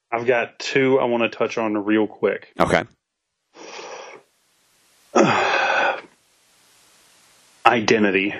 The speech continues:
Speaker 2: Ooh, yeah.
Speaker 1: Yeah, I know it's, you know, it's, it, it's kind of weird, but yeah,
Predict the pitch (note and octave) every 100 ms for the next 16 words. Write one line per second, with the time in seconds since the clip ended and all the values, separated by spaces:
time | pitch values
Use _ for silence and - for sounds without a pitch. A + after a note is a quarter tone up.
0 | - _ _ _ A2+ A2+ A#2 G#2+ F#2 D2
1 | D2+ E2 F2 F#2 F#2+ F#2+ F#2+ F#2+ G2+ F#2
2 | - _ _ A#2 A#2+ A2+ G#2+ - A#2 B2+
3 | C#3+ C#3 C#3+ B2+ - - - - _ _
4 | _ _ _ _ _ _ _ _ _ _
5 | _ _ _ _ - C3+ C3 A#2+ A#2+ -
6 | - D3 D#3+ E3 - - D3 D#3+ D3+ C3+
7 | - _ _ _ _ _ _ - C3 A#2+
8 | G3 A#3 D#3 A2 G#2+ G#2+ - _ _ _
9 | _ _ _ _ _ C3+ B2 F#3+ E3